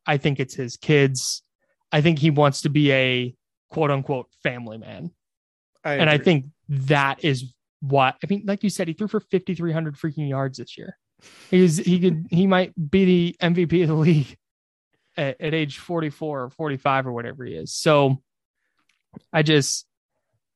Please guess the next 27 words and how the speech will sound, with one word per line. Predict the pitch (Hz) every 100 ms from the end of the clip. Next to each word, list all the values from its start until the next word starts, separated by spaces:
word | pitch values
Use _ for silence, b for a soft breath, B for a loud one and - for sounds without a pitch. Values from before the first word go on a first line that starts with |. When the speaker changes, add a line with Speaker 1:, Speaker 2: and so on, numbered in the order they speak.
| _ _ _ _ _ _ -
Speaker 1:
it'll | 233
be | 208
interesting | 196 196 185 208 208
because | 175 151 147
it's | 147 -
going | 151 151
to | 143
continue | 143 131 139 143 139
to, | 131 127 123 -
to | - 135
linger. | 123 131 139 151 156 - _ _ _ _ 170
But | 143 139 -
I | 151
think | 151 165
the | 151
forty-niners | 165 151 131 127 127 123 120 120 - - - _ -
are, | 139 127 123 120 117 - -
I | 160
don't | 190 165
think | 156
he's | - 156
coming | - 151 135
back. | 123 127 135 _ _ _ _ _ _ _ _ _
And | 185 151 143 135 139 _
<laughs> |
regardless | 170 135 123 190 175 202 180 170
of | 156